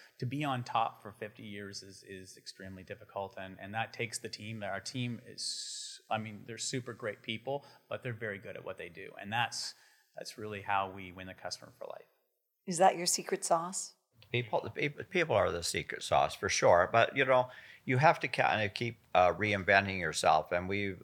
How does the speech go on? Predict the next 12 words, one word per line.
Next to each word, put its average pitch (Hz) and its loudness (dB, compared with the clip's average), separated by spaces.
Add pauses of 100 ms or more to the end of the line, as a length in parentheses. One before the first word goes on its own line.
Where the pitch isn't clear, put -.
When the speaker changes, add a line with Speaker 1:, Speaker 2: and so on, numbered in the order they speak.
(240)
Speaker 3:
and 85 -6
we 92 -2
have 92 4
been 85 -4
reinventing 82 -2
ourselves, 76 -2
uh, 73 -4
a - -8
few 92 -6
times 78 -4
over 76 -2
the 73 -6